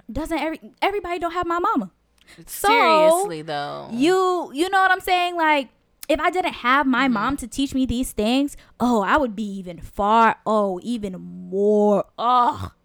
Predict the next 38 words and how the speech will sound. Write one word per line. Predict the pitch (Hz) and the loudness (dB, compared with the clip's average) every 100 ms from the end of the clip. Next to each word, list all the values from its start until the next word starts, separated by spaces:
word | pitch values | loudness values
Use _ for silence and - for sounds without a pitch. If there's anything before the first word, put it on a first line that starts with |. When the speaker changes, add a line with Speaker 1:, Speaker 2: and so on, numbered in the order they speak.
| - | -2
Speaker 1:
I | 269 | 4
don't | 285 | 4
even | 262 | 4
Speaker 2:
Yeah, | 247 | 2
Speaker 1:
wanna | 233 190 | 0 -2
Speaker 2:
like, | 170 | 0
Speaker 1:
think | 311 330 | 0 0
about | 277 247 208 | 2 2 4
where | 233 233 | 4 2
I | 226 | 2
would | 226 214 | 0 0
Speaker 2:
unprepared. | 190 | -2
Speaker 1:
be | 240 262 | -2 -2
right | 220 196 | -2 -6
now. | 196 196 | -8 -8
I | - | -6
would | 254 | -6
be | 233 254 | -8 -10
so | - - 208 214 233 226 - - _ _ - | -14 -10 -2 0 0 0 -6 -20 _ _ -2
unprepared | 233 240 233 - 226 240 220 | -2 -2 -6 -6 -4 -4 -6
because | 220 233 208 | -8 -8 -8
there's | 214 | -8
so | - 226 | -8 -6
many | 240 | -6
things | 233 226 | -6 -6
that | 190 | -8
come | - 208 | -8 -8
with | 214 | -6
adulthood | 196 185 185 190 - 226 202 | -8 -8 -8 -8 -6 -8 -6
that | 196 - | -10 -10
come | - 220 196 | -10 -8 -8
with | 196 190 - - | -10 -12 -14 -18
money. | 190 185 160 120 85 196 _ _ | -16 -14 -14 -16 -16 -18 _ _
Speaker 2:
It's | 165 - - | -18 -16 -16
crazy. | 170 151 156 139 127 143 165 _ | -14 -14 -16 -20 -20 -20 -20 _
'Cause, | - 170 165 | -18 -16 -10
like, | 156 147 143 - _ _ _ _ _ _ _ _ _ _ | -8 -8 -14 -20 _ _ _ _ _ _ _ _ _ _
for | _ - 165 165 156 151 156 160 156 - | _ -14 -10 -8 -8 -8 -10 -12 -14 -16